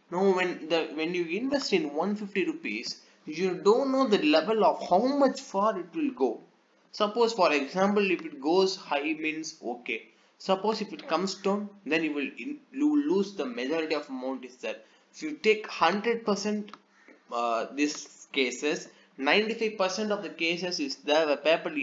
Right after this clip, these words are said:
people invest in high price and lose their money because the share price come down. So wait for the perfect time and invest in that.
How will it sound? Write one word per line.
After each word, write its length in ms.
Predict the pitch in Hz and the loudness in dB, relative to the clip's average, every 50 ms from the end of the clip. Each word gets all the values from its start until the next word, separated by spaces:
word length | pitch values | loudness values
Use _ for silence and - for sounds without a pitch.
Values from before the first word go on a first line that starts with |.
| 139 131 - | -6 -6 -8
people 300 | - 170 170 - - 160 | -12 -12 -12 -10 -6 -4
invest 400 | 143 139 143 160 156 175 175 - | -4 -4 -4 -4 -8 -8 -8 -6
in 160 | 156 147 147 | -4 -4 -4
high 300 | 147 - - 143 151 175 | -6 -4 -4 -2 -2 -2
price 420 | 165 - - 131 131 147 151 151 147 | -6 -8 -10 -6 -6 -6 -6 -6 -8
and 360 | - 127 147 147 143 135 135 | -6 -4 -4 -4 -4 -4 -6
lose 200 | 156 190 196 190 | -4 -4 -4 -6
their 220 | - 160 151 139 | -4 -2 -2 -2
money 260 | 135 135 131 127 147 147 | -2 -2 -4 -2 -4 -4
because 340 | 131 127 123 139 143 147 | -6 -8 -6 -6 -6 -6
the 60 | 127 110 | -6 -6
share 220 | - 127 117 127 | -4 -4 -4 -4
price 240 | - 127 120 123 - | -4 -8 -12 -12 -12
come 320 | - - 123 113 113 113 | -10 -10 -10 -10 -8 -10
down. 140 | 110 107 104 - - _ _ _ _ _ | -12 -12 -12 -14 -20 _ _ _ _ _
So 280 | - 175 180 175 147 | -8 -4 -4 -2 -4
wait 360 | 131 139 170 202 233 208 196 - | -2 0 0 0 0 -2 -6 -4
for 160 | 196 185 - | -4 -2 -2
the 180 | 156 147 127 - - - - - _ _ _ | 0 -2 -4 -4 -10 -18 -20 -20 _ _ _
perfect 640 | - 165 190 196 190 - 196 175 - - - - - | 0 0 0 0 0 0 -2 -2 -2 -4 -10 -6 -2
time 280 | 156 143 143 151 156 151 | -2 0 0 -2 -2 -4
and 260 | 131 127 113 113 117 | -6 -6 -6 -6 -4
invest 420 | 131 143 147 147 156 160 160 - - | -2 -2 -2 -2 -2 -4 -6 -8 -10
in 160 | 120 104 101 | -10 -10 -8
that. 200 | 98 101 98 98 | -8 -10 -10 -12